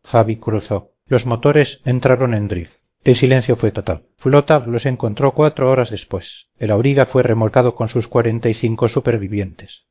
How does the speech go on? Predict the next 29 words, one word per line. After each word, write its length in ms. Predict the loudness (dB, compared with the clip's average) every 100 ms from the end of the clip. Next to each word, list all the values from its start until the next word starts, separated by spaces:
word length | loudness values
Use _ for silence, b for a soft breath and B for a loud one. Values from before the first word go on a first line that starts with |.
| _
El 140 | -4
kilómetro 520 | 2 2 2 -2 -2
cero 420 | -2 0 0 -2 _
fue 220 | -2 0
clasificado 760 | 0 -2 -4 -4 -2 0 0 -2
como 240 | -6 -4
pérdida 400 | -2 -2 -2 -4
total. 360 | -4 -6 -8 -8 _
Javi 300 | 0 0 2
fue 180 | 0 -2
clasificado 640 | -4 -8 -12 -2 -2 -2
como 200 | -4 -6
operador 540 | -4 -2 -2 -2 -8 _
que 100 | -6
cumplió 520 | -6 -6 -2 -2 0
protocolo 480 | -4 -4 -6 -6 -4
de 80 | -6
emergencia. 640 | -8 -8 -14 -14 _ _ _
No 180 | 0 2
hubo 200 | 2 0
medalla. 480 | -2 -2 -4 -6 -18 _
Dos 320 | -2 0 0
semanas 400 | 0 0 0 -2
después, 580 | -2 -4 -2 -2 -2 -10 _ _ _
en 140 | -6 -4
una 140 | -2
estación 380 | -4 -6 -4 -2
de 120 | -2
transbordo, 800 | -2 -4 -2 -4 -2 -4 -8 _